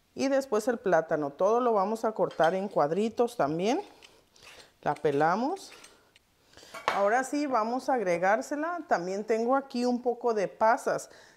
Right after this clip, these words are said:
También le vamos a agregar las pasas, la cantidad ahora sí que a tu gusto. Vamos a la estufa.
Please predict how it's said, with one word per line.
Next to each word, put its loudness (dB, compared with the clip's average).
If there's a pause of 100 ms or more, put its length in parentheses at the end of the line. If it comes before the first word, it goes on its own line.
También 0
le 2
vamos 0
a 4
agregar 2
las -2
pasas, 0
la 0
cantidad 0
ahora 0
sí -4
que 2
a 0
tu -2
gusto. -2
Vamos -4
a -4
la -4
estufa. -8